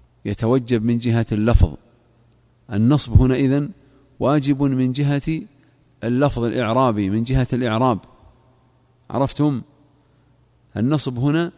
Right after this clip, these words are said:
يتعين من جهة الإعراب، من جهة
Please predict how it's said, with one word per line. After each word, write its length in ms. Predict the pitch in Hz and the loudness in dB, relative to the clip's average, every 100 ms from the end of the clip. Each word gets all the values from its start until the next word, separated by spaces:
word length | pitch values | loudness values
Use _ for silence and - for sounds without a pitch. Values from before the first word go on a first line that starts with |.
| _ _ _ _ _ 127 | _ _ _ _ _ -8
يتعين 720 | 117 131 135 143 131 120 117 | -4 -2 -2 -2 -2 -2 -4
من 160 | 127 123 | -4 -2
جهة 280 | 151 165 - - - _ _ _ _ _ _ _ _ _ _ _ _ _ 110 | -2 -2 -4 -14 -20 _ _ _ _ _ _ _ _ _ _ _ _ _ -4
الإعراب، 540 | 120 117 120 135 123 | -2 0 0 0 0
من 160 | 107 120 | -2 -2
جهة 260 | 131 131 | -2 -2